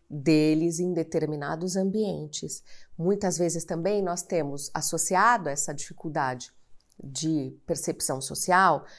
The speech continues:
deficiência intelectual, o que agrava mais ainda essa compreensão, essa interpretação do que, que os outros estão pensando, do que, que ele pode, do que, que ele não pode fazer.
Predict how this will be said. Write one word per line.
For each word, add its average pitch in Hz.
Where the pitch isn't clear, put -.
deficiência 208
intelectual, 226
o 180
que 185
agrava 180
mais 233
ainda 208
essa 220
compreensão, 226
essa 208
interpretação 226
do 170
que, 196
que 220
os 190
outros 180
estão 175
pensando, 175
do 180
que, 190
que 190
ele 180
pode, 160
do 165
que, -
que 170
ele 165
não 175
pode 160
fazer. 170